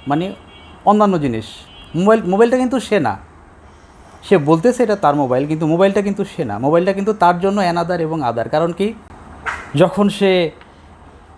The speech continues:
ব্যথা পায় বা যখন একটা মানুষ ব্যথা পায় বা যখন মানুষ, একটা মানুষের এই খুব যন্ত্রণা হয়, শরীরে কোথাও, শরীরে কোথাও কেটে যায় বা তার মনের মধ্যে বিভিন্ন রকমের, সে একটা মানসিকভাবে সে কষ্ট পাইছে, হ্যাঁ, তখন কিন্তু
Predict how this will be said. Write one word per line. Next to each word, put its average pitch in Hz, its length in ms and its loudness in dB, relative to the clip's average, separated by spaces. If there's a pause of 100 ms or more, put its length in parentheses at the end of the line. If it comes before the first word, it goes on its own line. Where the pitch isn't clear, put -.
(200)
ব্যথা 156 300 2
পায় 113 300 0
বা 120 160 -2
যখন 135 240 0
একটা 139 180 0
মানুষ 135 240 2
ব্যথা 127 260 -2
পায় 117 240 0
বা 120 160 -2
যখন 131 240 -4
মানুষ, 131 240 -2 (120)
একটা 135 220 -4
মানুষের 131 440 -2 (480)
এই 117 240 0
খুব 135 220 -2 (180)
যন্ত্রণা 151 380 2
হয়, 120 200 0
শরীরে 139 360 0
কোথাও, 139 280 -4 (160)
শরীরে 147 300 2
কোথাও 131 300 -2
কেটে 156 300 -2
যায় 110 300 0
বা 120 360 0
তার 147 260 2
মনের 165 360 2
মধ্যে 147 240 0
বিভিন্ন 147 300 0
রকমের, 139 580 0
সে 147 140 0 (120)
একটা 135 180 -2
মানসিকভাবে 151 540 0
সে 151 140 -4
কষ্ট 156 240 -2
পাইছে, 113 380 -4
হ্যাঁ, 143 320 -4 (160)
তখন 202 300 2
কিন্তু 185 440 -2